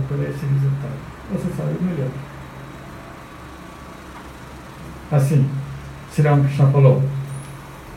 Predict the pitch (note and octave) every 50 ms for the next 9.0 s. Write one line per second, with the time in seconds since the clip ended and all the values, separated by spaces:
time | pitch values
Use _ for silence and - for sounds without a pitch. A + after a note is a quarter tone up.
0 | - - - - - - - G3 G#3 B3 C#4 C4+ B3 A3+ F#3 D3 C#3 C#3 C#3 D3+
1 | D3 C3 C3 C3 A#2+ - - - - - - - - - - - - - - -
2 | - - C#3+ C#3 C#3 F3 F#3+ G#3 G#3+ G#3+ A3 A3 G#3+ G3 - - F#3+ F#3+ F3+ D#3+
3 | D#3 D#3 D#3 C#3+ D#3 F#3 G#3+ G3 C#3 C3+ C#3 C#3+ - A3 G#3+ F3+ - C#3+ C3+ C3+
4 | C#3 - - - - - - - - - - - - - - - - - - -
5 | - C#3 C3+ C3 B2+ A#2+ B2 B2 A#2 A2+ A#2+ C#3 F#3+ G3+ F#3+ - - C#3 - -
6 | B2 A#2+ A#2 A2 - B2+ E3 F#3+ F3 D#3+ C3+ C#3 - A#2+ A2+ A#2+ D3 F3+ F3 -
7 | - - - C3 A#2+ - - - - - - - - - - - - - D3 D3+
8 | F3+ F#3+ G#3+ A#3 B3 A#3 G3+ - A#3+ A#3+ A#3+ A3 G3 - - C#3+ B2 - - -